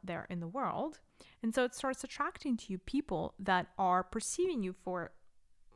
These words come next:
for that archetype and treating you as that archetype, right? So for the princess, it's always gonna be somebody that takes care of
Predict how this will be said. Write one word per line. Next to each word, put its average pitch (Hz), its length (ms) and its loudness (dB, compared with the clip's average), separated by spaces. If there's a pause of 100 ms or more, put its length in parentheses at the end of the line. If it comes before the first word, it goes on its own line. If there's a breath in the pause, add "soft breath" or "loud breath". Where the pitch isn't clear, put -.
(160)
for 202 160 -4
that 175 260 0
archetype - 600 -2
and 190 140 -2
treating 277 340 0
you 180 120 -2
as 170 140 -4
that 160 200 -4
archetype, - 500 -2
right? 170 160 -2
So 208 100 -4
for - 100 -16
the 185 100 -6
princess, 214 600 -2
it's 185 120 -8
always 196 200 -2
gonna 185 160 -4
be 170 80 -8
somebody 233 320 -4
that - 160 -8
takes - 300 -10
care 262 220 -4
of 180 100 -8